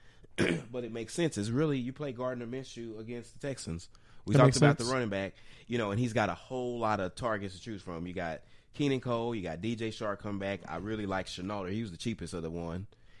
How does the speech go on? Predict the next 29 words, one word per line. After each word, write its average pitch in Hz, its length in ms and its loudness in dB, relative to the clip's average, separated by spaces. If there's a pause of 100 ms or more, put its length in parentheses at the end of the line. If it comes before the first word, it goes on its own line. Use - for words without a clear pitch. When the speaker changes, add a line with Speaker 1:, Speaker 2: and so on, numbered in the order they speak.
(160)
Speaker 1:
and 87 220 -4
I 85 80 -4
think, 101 320 -4
um, 85 500 -4 (180)
'cause 90 120 -8
he's 110 160 -2
four 90 240 -6
five, 85 540 -6 (300)
but 107 140 0
he's 104 100 0
throwing 107 220 2
it 98 60 -4
to 101 80 -2
all 95 120 0
three 135 280 -2
of 87 180 0
'em. 98 160 -4 (280)
So 123 100 -4
even 123 140 4
if 113 40 2
you 113 80 2
don't 98 100 0
stack 139 300 -4
'em, 98 220 0 (320)
<clears throat> - 320 -18
I 147 600 -2
think, 104 340 -6
you 107 120 -6
know, 85 260 -8